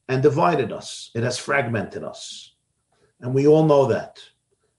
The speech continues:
And it's one of the sad truths about our history. The Sfas Emes writes,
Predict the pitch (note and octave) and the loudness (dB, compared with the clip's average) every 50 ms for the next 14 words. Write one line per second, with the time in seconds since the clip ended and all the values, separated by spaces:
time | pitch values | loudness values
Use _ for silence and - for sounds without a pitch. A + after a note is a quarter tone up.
0 | _ - A#2 A#2+ C3 - - C#3+ D#3 E3 E3 D3+ C#3+ - - - D3+ C#3 C#3 C#3+ | _ -8 -6 -6 -4 -4 0 0 0 0 0 0 0 0 0 0 0 0 0 0
1 | C#3 C#3 - - C3+ C3 B2 A2+ - - C3+ A2+ B2 B2 B2 B2 C#3 D#3 - - | -2 -2 -6 -6 -4 -4 -4 -4 -4 -4 -2 0 0 0 2 2 2 0 0 -2
2 | - - G#2 F#2 F#2+ G2+ G#2+ - - - - - D3+ D3+ D#3 D#3+ D3+ - - D3+ | -6 -6 -6 -6 -6 -6 -6 -4 -4 -4 -2 0 0 0 0 0 -2 -2 -2 0
3 | B2+ A2+ G#2+ G#2 - - - - - | 0 0 0 -2 -4 -10 -16 -16 -16